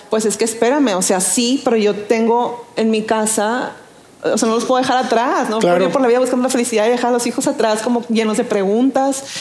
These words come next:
Speaker 1: Entonces, tuve un buen acompañamiento y la verdad es que fui bien selectiva con quien hablaba a profundidad lo que pasaba,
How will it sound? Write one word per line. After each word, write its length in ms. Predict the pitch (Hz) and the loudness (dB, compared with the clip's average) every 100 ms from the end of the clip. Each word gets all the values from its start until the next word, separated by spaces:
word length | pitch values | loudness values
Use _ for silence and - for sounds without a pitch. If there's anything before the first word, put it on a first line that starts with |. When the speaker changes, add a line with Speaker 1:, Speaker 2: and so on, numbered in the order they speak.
| - - - | -10 -12 -6
Speaker 1:
Entonces, 840 | - 240 247 240 240 262 262 254 - | -2 0 0 0 2 2 2 -2 -2
tuve 160 | 254 | 0
un 80 | 262 | 4
buen 140 | 269 | 2
acompañamiento 800 | 262 262 262 240 214 208 208 214 | 2 0 0 0 0 0 0 0
y 60 | 220 | 0
la 100 | 208 | 2
verdad 180 | 196 196 | 2 0
es 100 | 196 | 0
que 80 | 254 | -4
fui 140 | 247 | -2
bien 200 | 233 220 | 0 0
selectiva 640 | 214 240 220 220 208 180 180 - - - - - - | 0 0 -2 -2 0 0 -4 -10 -20 -20 -18 -18 -4
con 220 | 226 220 | 0 0
quien 260 | 220 226 208 | 0 -2 0
hablaba 1000 | 220 233 233 214 202 208 208 214 214 - - - - _ _ _ - _ _ _ - _ | 0 2 2 2 0 0 0 -2 -4 -8 -18 -20 -20 _ _ _ -20 _ _ _ -20 _
a 160 | 214 226 | -8 -4
profundidad 840 | 220 190 - 202 190 190 190 202 262 - - | -4 -6 -4 -6 -2 -2 -2 -4 -6 -8 -10
lo 200 | 202 196 | -4 -2
que 100 | 190 | -2
pasaba, 580 | 180 175 - 170 127 185 | -4 -4 -4 -4 -4 -6